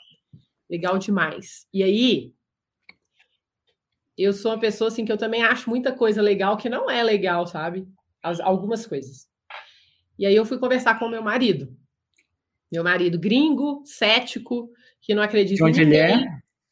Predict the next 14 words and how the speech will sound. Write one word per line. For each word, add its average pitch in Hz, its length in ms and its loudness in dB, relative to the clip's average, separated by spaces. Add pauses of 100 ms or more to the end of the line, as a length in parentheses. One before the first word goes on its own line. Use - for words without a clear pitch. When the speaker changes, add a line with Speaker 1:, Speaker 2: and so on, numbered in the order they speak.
(120)
Speaker 2:
Pra - 100 -6
Speaker 1:
Ele 190 60 0
é 196 60 4
Speaker 2:
quem - 0 -
Speaker 1:
da 208 60 4
Speaker 2:
não - 40 0
sabe. - 0 -
Speaker 1:
Califórnia, 196 800 0
o 202 80 -6
Nathan 202 280 0
é 208 60 -2
da 208 60 -2
Speaker 2:
Hum. 139 60 -2
Speaker 1:
Califórnia. 190 720 0